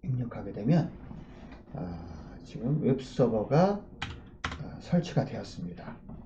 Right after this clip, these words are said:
자, 이제 웹서버가, 아, 이네이블드 되었고요.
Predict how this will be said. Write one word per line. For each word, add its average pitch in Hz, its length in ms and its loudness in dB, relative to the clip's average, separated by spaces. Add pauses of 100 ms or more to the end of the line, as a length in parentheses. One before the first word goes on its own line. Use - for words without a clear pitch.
(2750)
자, 80 160 -10 (120)
이제 110 140 -8
웹서버가, 127 1000 4 (840)
아, 110 920 -8
이네이블드 135 560 8
되었고요. 104 920 0